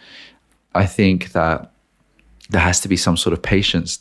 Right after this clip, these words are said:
to that end about what sort of music you want to put out and how you want to represent yourself in the world, and,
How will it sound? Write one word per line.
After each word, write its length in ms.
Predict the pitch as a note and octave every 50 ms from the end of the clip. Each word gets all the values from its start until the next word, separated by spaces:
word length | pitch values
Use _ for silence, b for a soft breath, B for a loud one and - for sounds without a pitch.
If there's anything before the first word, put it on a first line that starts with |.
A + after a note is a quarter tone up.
| -
to 100 | - F2
that 200 | D#2+ D#2+ D#2 -
end 380 | - F2 F2 D#2+ D#2+ D2+ - - -
about 340 | F#2 F2+ F2+ D#2+ D2+ C#2 -
what 180 | E2 D#2+ - -
sort 360 | - - - - E2+ D#2+ E2
of 560 | E2 D#2+ E2 E2 D#2+ - - - - - - - F#2+
music 360 | F2+ F2 E2 F2 E2 - -
you 80 | F2+
want 120 | E2+ E2 E2
to 120 | - -
put 100 | F2 D#2
out 200 | D#2+ D#2+ D#2+ -
and 100 | D#2+ D#2+
how 180 | D2+ D2+ E2 D#2+
you 100 | E2+ D#2+
want 140 | D#2+ D#2+ D#2+
to 140 | D#2 E2+ D2+
represent 380 | - - E2 D#2 E2 D#2 -
yourself 380 | - E2+ - - D2+ D#2 - - -
in 280 | - E2+ D#2+ D#2 D#2+ D#2+ B B B B B B B B B B B _
the 140 | - - E2 D2+ D#2
world, 460 | E2 D#2+ D2+ D2+ D#2 G2 G2+ - - - b b b b b b _ _ - -
and, 560 | F2+ F2 E2+ E2+ E2+ E2 E2 E2 D#2+ D#2 -